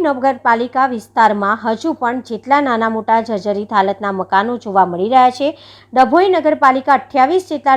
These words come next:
લોકોને નોટિસ ફટકારી છે. કેટલીક જગ્યા મેઇન બજારમાં અને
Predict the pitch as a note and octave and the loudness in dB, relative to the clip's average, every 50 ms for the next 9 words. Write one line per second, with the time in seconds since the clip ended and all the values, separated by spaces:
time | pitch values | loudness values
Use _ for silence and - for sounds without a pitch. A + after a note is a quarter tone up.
0 | C4 A#3 A3 A3 - B3 A#3+ B3 B3 A3 G#3 G3+ G3+ - - D#4 - _ - B3 | 0 0 -4 -4 -4 -4 -2 -2 -2 -2 -2 -2 -2 -4 -8 -10 -8 _ -8 -8
1 | A#3 - - A#3+ A#3+ B3 A#3+ - - C4 C4 C4 B3+ A#3 - _ - D4+ E4+ E4+ | -6 -2 -2 0 0 -2 -4 -4 -6 -6 -6 -6 -10 -14 -12 _ -8 -8 -8 -6
2 | F4+ C4 - B3 G#3+ A3 - A#3 A3+ A#3 A#3 A3 G#3 G#3+ A3 G#3+ G3+ G3+ F#3+ - | -8 -8 -6 -6 -6 -4 0 2 2 2 0 -2 -4 -6 -6 -4 -4 -6 -4 0
3 | A3+ G#3+ A3 A3+ B3 C4 B3+ G#3+ A3 G#3 | 0 0 0 0 -2 -2 -2 -2 -4 -6